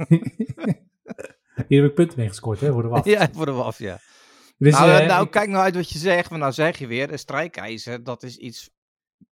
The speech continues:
Speaker 2: dat is toch iets... dat is toch tegenwoordig genderloos?"
Speaker 1: Ja, dat is waar. Ik heb ook een hele stoere zwarte gekocht.
Speaker 2: Oké, dan is het goed.
Speaker 1: Ja.
Speaker 2: Ja.
Speaker 1: Maar, ehm, dus ik kwam, eh, ik zag de, de strijkbout staan op de strijk-,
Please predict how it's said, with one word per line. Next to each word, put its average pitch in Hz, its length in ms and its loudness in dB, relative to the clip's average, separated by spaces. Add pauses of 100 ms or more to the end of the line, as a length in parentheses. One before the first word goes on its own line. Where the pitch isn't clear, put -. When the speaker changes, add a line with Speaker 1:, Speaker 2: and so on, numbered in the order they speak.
(140)
Speaker 2:
dat 143 200 -8
is 135 100 -16
toch 143 180 -14
iets... 113 260 -18
dat 131 180 -12
is 151 140 -16
toch - 180 -20
tegenwoordig 147 540 -12
genderloos?" 139 760 -2 (920)
Speaker 1:
Ja, 135 240 6
dat 147 160 -2
is - 120 -10
waar. 120 220 -4
Ik 139 60 -6
heb 165 100 -2
ook 175 80 -8
een 175 60 0
hele 190 120 2
stoere 151 280 -2
zwarte 143 340 -2
gekocht. - 280 -8 (140)
Speaker 2:
Oké, 95 120 -10
dan 98 180 -10
is 98 100 -14
het - 80 -20
goed. - 220 -20 (260)
Speaker 1:
Ja. 110 280 -4
Speaker 2:
Ja. 101 180 -14 (440)
Speaker 1:
Maar, 151 220 6
ehm, 160 420 -2 (840)
dus 139 380 2
ik 151 180 -6
kwam, 139 320 -2
eh, 123 760 -4
ik 147 200 -8
zag - 280 0
de, 131 460 2
de 120 80 -2
strijkbout 127 440 -2
staan 107 240 -10
op 104 100 -14
de - 60 -16
strijk-, 113 260 -8